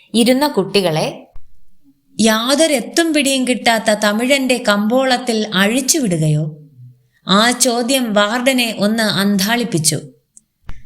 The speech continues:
മുൻകൂർ കൊടുത്ത പത്ത് റുപ്പികയും പോവുമല്ലോ എന്ന് തോന്നിയിരിക്കണം അദ്ദേഹത്തിന്. ഏതായാലും പിന്നത്തെ കൊല്ലം വരുമ്പോൾ കണക്ക് തീർക്കണമെന്നുള്ള വ്യവസ്ഥയിന്മേൽ ഞങ്ങളെ വീണ്ടും ബോർഡിങ്ങിൽ കയറ്റി.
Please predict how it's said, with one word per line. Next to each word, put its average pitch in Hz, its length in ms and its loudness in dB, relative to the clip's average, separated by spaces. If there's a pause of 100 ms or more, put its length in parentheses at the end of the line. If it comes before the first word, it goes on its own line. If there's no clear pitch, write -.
(420)
മുൻകൂർ 240 580 0
കൊടുത്ത 277 440 0 (300)
പത്ത് 269 480 0
റുപ്പികയും 262 580 0
പോവുമല്ലോ 285 720 0
എന്ന് 240 280 -2
തോന്നിയിരിക്കണം 202 840 0
അദ്ദേഹത്തിന്. 175 560 0 (800)
ഏതായാലും 233 840 0 (480)
പിന്നത്തെ 285 480 2
കൊല്ലം 262 400 0
വരുമ്പോൾ 226 680 -2
കണക്ക് 220 440 0
തീർക്കണമെന്നുള്ള 214 760 0
വ്യവസ്ഥയിന്മേൽ 185 960 -2 (320)
ഞങ്ങളെ 247 360 2
വീണ്ടും 254 720 -2
ബോർഡിങ്ങിൽ 247 640 0
കയറ്റി. 147 600 -2